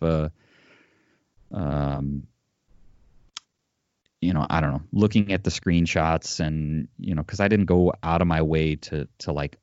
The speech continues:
hide labels on the, on those images. You can find it, but we also didn't make it blatantly obvious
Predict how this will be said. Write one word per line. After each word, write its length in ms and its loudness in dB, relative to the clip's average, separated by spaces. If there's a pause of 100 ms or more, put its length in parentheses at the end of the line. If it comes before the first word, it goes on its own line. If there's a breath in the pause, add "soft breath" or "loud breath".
(480)
hide 600 0
labels 760 -4 (340)
on 240 0
the, 180 -2 (140)
on 160 2
those 200 -2
images. 440 -2
You 100 2
can 240 2 (440)
find 280 4
it, 140 0 (420)
but 160 2
we 120 6
also 260 4
didn't 320 4 (280)
make 260 2
it 100 2 (1040)
blatantly 400 4
obvious 680 -2